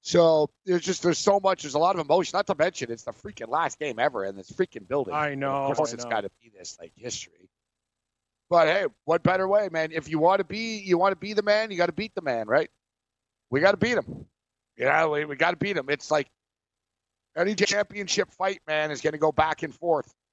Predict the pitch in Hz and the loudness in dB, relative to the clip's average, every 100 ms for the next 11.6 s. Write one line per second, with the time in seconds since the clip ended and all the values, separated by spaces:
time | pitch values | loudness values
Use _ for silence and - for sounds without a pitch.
0 | _ _ _ _ _ _ _ _ 156 143 | _ _ _ _ _ _ _ _ -4 -2
1 | 143 135 151 - 160 147 151 143 143 123 | 2 2 2 0 -4 -4 -4 -2 0 -2
2 | - 160 151 143 165 175 160 165 160 131 | 0 0 0 0 0 0 -4 -6 -6 -2
3 | 160 156 160 143 - 160 160 151 101 165 | -2 0 -2 -2 -4 -4 -2 -2 0 0
4 | 208 135 - _ _ _ _ - 147 139 | 2 -2 -10 _ _ _ _ 0 2 2
5 | 143 139 135 123 - 135 190 - 123 160 | 2 2 2 2 2 2 2 0 2 2
6 | 240 247 - _ _ _ _ 170 190 180 | 2 0 -8 _ _ _ _ 2 2 2
7 | 160 160 170 160 143 - 147 139 131 131 | 2 2 2 -2 -8 -2 2 4 4 2
8 | 127 120 _ 147 127 135 123 113 101 - | 0 -4 _ -2 0 0 -2 -4 -6 -6
9 | _ _ _ _ - 170 233 208 196 190 | _ _ _ _ 2 4 4 2 2 2
10 | - 196 202 190 180 180 - 165 151 - | 2 -4 -4 2 4 4 2 -2 -2 -2
11 | 156 127 139 139 131 131 | -2 -2 0 2 2 -2